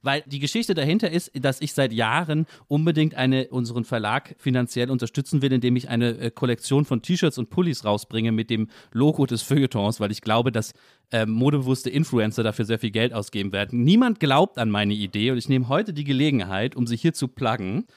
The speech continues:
Die exklusive Feuilleton-Konstruktion, das einzige T-Shirt, was es bisher davon gibt, aber das kriegt nur der Gewinner dieses Spiels. Nina, dir ist es, glaub ich, ein bisschen zu groß, aber können wir noch ein anderes anfertigen lassen dann.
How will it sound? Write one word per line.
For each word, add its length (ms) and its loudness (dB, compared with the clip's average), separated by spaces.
Die 80 -14
exklusive 400 -2
Feuilleton-Konstruktion, 640 2
das 180 -4
einzige 380 -2
T-Shirt, 320 -6
was 120 -6
es 60 -20
bisher 220 -10
davon 240 -10
gibt, 340 -14
aber 260 0
das 200 -8
kriegt 200 -6
nur 160 0
der 120 2
Gewinner 360 2
dieses 220 -2
Spiels. 600 -10
Nina, 220 4
dir 200 -2
ist 60 -8
es, 140 -16
glaub 160 -4
ich, 80 -12
ein 80 -14
bisschen 300 -4
zu 140 -10
groß, 440 -6
aber 280 -4
können 200 0
wir 80 4
noch 120 0
ein 60 -4
anderes 440 -8
anfertigen 460 -8
lassen 240 -14
dann. 160 -14